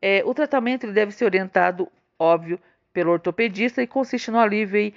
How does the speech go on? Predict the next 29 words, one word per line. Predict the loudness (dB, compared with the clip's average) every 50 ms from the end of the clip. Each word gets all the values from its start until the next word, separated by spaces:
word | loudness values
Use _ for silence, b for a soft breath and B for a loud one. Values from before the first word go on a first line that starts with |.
| B B B B B
dos | -6 -4 -4 -4 -4
sintomas | -4 -8 -6 -4 0 0 0 0 0 -4 -6 -6
com | -2 2 2 2 2 2 0 0
o |
uso | 0 -2 -2 -2
de | -4 -2
medicamentos | -2 -2 -2 0 -2 -2 -2 -2 -4 -4 -4
até | -4 -2 0 -2
a | -2
fisioterapia. | -2 -4 -6 -4 -2 0 0 -2 -2 -4 -10 -8 -6 -8 -8 _ B B B B B B B
A | B -4
cirurgia, | -2 0 2 2 2 2 4 4
ela | 4 4 2
pode | 2 2 0 0 0
ser | -2 -4 -2
feita | 0 2 0 0 0 -2
em | -6
último | -4 -4 -6 -6 -6 -6 -6
caso, | -4 0 0 0 0 0 -2 -4 -6 -6
quando | -4 -4 -4 -4 -4 -6
não | -6 -6
há | -6
uma | -6 -6 -4
melhora | -4 -2 0 2 2 2 2 2
aí | 0 -4
com | -6 -8
o | -8
tratamento | -8 -8 -6 -6 -6 -6 -8 -12 -14
clínico. | -18 _ -10 -8 -8 -10 -10 -14 -16 -18